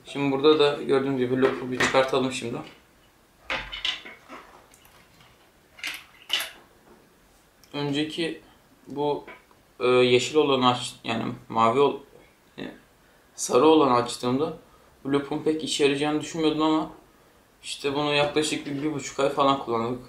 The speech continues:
Tam bir buçuk ay, hatta yaklaşık da değil. Bir buçuk ay sonunda loop'un gelmiş halde, hal bu. Şimdiki halde bu. Görüyorsunuz. Şimdi belki uzaktan bir şey gözükmüyordur da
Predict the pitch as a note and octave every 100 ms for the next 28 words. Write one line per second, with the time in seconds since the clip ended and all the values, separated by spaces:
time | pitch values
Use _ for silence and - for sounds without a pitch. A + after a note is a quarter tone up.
0 | - _ _ - - E3 C#3+ B2+ A#2+ -
1 | A#2+ - A#2+ A#2 - - - B2+ C3 E3+
2 | - _ _ _ - - D#3 D#3 D#3 -
3 | D#3+ D#3+ D#3 C#3+ C#3 D#3+ E3 C3+ C#3 C3+
4 | D#3 C#3 C#3 C#3+ - C3+ B2+ C3 C3+ -
5 | C#3+ C3 B2+ D#3+ E3+ - _ - _ -
6 | C#3+ C3 B2 B2 A#2 B2+ C3+ B2 - B2+
7 | B2+ B2+ B2+ C#3 - - - - - -
8 | - B2+ C3 C3 D3 C#3 C#3+ D3 D3 D3+
9 | C#3+ D3 C#3+ E3 D3 F3 - B2+